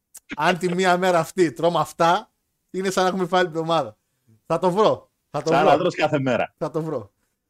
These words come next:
Speaker 1: "Περτορικανές και Παναθηναϊκές καλησπέρες", λέει ο Θανάσης. Άρε Θανάση μου. Άρε Θανάση μου.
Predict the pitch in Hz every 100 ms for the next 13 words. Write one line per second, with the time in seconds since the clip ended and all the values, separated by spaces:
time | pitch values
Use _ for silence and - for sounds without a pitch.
0 | _ - 180 175 190 190 175 185 269 240
1 | - 196 208 185 202 202 196 262 233 220
2 | 185 - 247 247 202 185 165 139 143 135
3 | 123 151 160 160 147 131 135 135 - -
4 | _ _ _ - 127 143 139 131 120 120
5 | 117 - 120